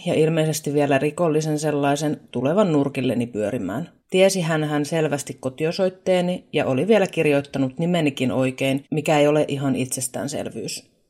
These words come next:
Nimeni on kokonaisuudessaan pitkä kuin nälkävuosi, suomalaiseen suuhun ja kynään haastava. Mutta siellä oli kaikki neljä nimeäni nätisti ja ihan oikein. Henkilötunnusta hän ei sentään tainnut tietää. Asuntoni sijaitsi Luhtitalossa,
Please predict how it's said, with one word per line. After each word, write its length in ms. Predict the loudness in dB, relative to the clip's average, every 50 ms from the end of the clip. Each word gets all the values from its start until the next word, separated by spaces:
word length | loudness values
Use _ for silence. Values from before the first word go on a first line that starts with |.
| _
Nimeni 340 | -2 0 2 2 4 2 2
on 60 | 2
kokonaisuudessaan 960 | 0 -2 -2 0 0 2 2 2 2 2 0 0 0 -2 -2 -2 -2 -2 -2 -2
pitkä 300 | -2 -6 -4 -4 -4 -2
kuin 200 | 0 0 0 2
nälkävuosi, 640 | 2 0 0 -2 -2 -2 0 0 0 0 -4 -6
suomalaiseen 680 | -4 0 0 2 2 2 2 2 2 2 2 0 0 0
suuhun 600 | -2 0 0 0 0 0 0 0 -2 -2 -2 -4 -6
ja 80 | -8 -6
kynään 340 | -2 0 0 2 2 0 -2
haastava. 560 | -2 -4 -4 -4 -6 -8 -8 -8 -8 -8 -8 -10 _ _ _ _ _ _ _ _ _ _ -10
Mutta 180 | -8 -4 -4
siellä 360 | -2 0 2 2 4 4 4 4
oli 140 | 4 2
kaikki 360 | 2 2 2 2 2 0 0 2
neljä 300 | 2 4 2 2 2 2
nimeäni 520 | 2 2 2 0 0 0 0 -2 -4 -6 -10 -10
nätisti 680 | -8 -8 -6 -4 -4 -6 -6 -4 -6 -6 -8 -10 _ _ -4
ja 80 | -2 -2
ihan 280 | 0 -2 -2 -4 -6
oikein. 500 | -6 -8 -8 -8 -8 -8 -8 -8 -10 -12 -14 _ _ 2
Henkilötunnusta 840 | 2 2 4 4 2 0 0 0 0 0 0 0 -4 -6 -6 -8 -8 -8 -14 _ _
hän 200 | -4 0 0 2
ei 80 | 2 0
sentään 420 | 0 -2 -2 -2 -2 -4 -6 -6
tainnut 380 | -6 -6 -6 -6 -8 -10 _ -12
tietää. 400 | -10 -10 -10 -8 -8 -8 -8 -8 -10 _ _ _ _ _ _ -2
Asuntoni 460 | 0 4 4 6 6 6 4 2 2
sijaitsi 400 | 0 2 2 2 2 0 0 -2
Luhtitalossa, 800 | 0 0 0 0 -2 -2 0 0 2 0 0 0 -2 -4 -4 -6